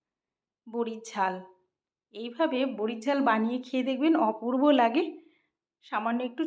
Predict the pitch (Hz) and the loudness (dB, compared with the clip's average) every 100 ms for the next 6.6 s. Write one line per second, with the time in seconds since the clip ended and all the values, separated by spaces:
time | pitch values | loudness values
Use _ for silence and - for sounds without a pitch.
0 | - 240 233 262 277 294 311 370 - 220 | -4 0 2 2 0 0 0 -2 2 2
1 | 240 240 233 226 233 262 254 302 - 294 | 4 4 4 2 -2 -6 -4 -2 2 6
2 | 302 302 - 339 - - - _ _ _ | 8 8 4 0 -2 -4 -18 _ _ _
3 | _ _ - 233 226 233 302 - 233 226 | _ _ -12 -4 0 2 2 2 -2 0
4 | 220 214 214 240 277 285 302 440 - - | 0 0 0 2 4 4 2 -2 -6 -20
5 | _ _ _ _ _ _ 208 214 208 220 | _ _ _ _ _ _ -6 -2 -2 -2
6 | 226 262 269 262 240 | 0 2 2 2 2